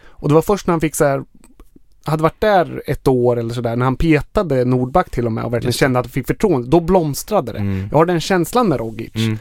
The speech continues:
Speaker 2: ja.
Speaker 1: Att så här, om han kommer in, han gör kanske, nu till hösten, han är lite varm i kläderna, att det kan blomstra.
Speaker 2: Mm, det tror jag med.
Speaker 1: Eh, en, han känner ännu mer förtroende och känner sig hemma i det.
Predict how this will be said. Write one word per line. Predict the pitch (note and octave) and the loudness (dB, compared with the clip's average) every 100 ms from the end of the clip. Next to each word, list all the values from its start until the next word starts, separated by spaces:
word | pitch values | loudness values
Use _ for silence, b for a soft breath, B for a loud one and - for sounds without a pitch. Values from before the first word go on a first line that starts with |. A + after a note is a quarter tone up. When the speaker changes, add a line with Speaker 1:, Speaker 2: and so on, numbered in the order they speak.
| B B | B B
Speaker 2:
ja. | - | -2
Speaker 1:
Att | C#3 C#3 | 0 0
så | - | 2
här, | C#3 B2+ | 2 2
om | D3 | 2
han | E3 F#3 | 2 2
kommer | F#3 F3 | 2 2
in, | E3+ E3+ F3 E3 | 2 4 4 2
han | D3+ D3+ D3+ | 0 0 2
gör | D3 C#3 | 2 2
kanske, | C#3 B2+ | -2 -2
nu | C3 D#3 D#3 | 0 2 2
till | C#3+ | 2
hösten, | C#3 F#3+ - F#3+ D#3+ | 2 0 0 0 0
han | C#3 | 0
är | C3+ | -2
lite | C3+ C3 | -2 2
varm | C3+ C3 | 2 2
i | B2+ | -2
kläderna, | - D#3 D3 D3 C#3+ C#3 - | 2 2 4 0 -2 -4 -6
att | - | -6
det | B2+ | 0
kan | C3+ B2 | 2 4
blomstra. | C3 A#2 - C#3 G#2 | 2 0 -2 -2 -2
Speaker 2:
Mm, | G#2+ G#2 A#2 | -4 -4 -6
det | |
tror | - A2 A2 | -8 -8 -4
jag | |
med. | C3+ B2 B2 | 0 2 0
Speaker 1:
Eh, | - - | -2 0
en, | D3+ | 2
han | D3 | 2
känner | D#3 E3+ | 2 4
ännu | E3+ F3 | 4 4
mer | D3 | 0
förtroende | - - D#3 C#3+ C3+ B2+ B2+ | -2 0 2 4 2 2 0
och | A#2+ | 0
känner | C3 | 0
sig | B2 B2+ | 0 0
hemma | C3+ B2 D3 C3 | 2 2 2 0
i | |
det. | A2+ | -4